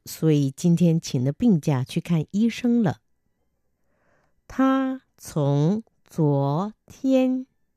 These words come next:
就身体不太舒服，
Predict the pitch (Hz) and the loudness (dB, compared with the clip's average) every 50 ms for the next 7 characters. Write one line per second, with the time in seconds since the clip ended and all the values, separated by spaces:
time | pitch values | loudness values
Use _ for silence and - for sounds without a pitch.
0 | _ _ _ _ _ - - 254 262 226 175 147 127 113 - - _ _ _ _ | _ _ _ _ _ -4 2 4 4 4 4 2 0 -2 -6 -12 _ _ _ _
1 | _ _ _ _ _ - - - - 277 269 269 269 269 262 262 269 262 262 - | _ _ _ _ _ -16 -6 0 2 2 4 4 2 0 0 -2 -4 -6 -8 -12
2 | _ _ - - - - 147 131 120 113 104 101 117 - _ _ 156 156 156 147 | _ _ -20 -16 -10 -8 -6 -6 -6 -6 -8 -10 -14 -18 _ _ 2 4 4 4
3 | 151 160 185 220 277 302 - _ _ _ - - 262 254 226 190 165 143 131 131 | 4 2 2 0 -2 -4 -8 _ _ _ -8 -4 -2 0 0 0 -2 -2 -4 -8
4 | 131 - _ _ - - - - 254 254 254 247 247 240 240 240 240 - - - | -10 -16 _ _ -16 -12 -6 -2 0 0 2 2 0 0 -2 -4 -6 -10 -16 -20
5 | - - - 151 127 - - | -10 -4 -2 -2 -2 -4 -6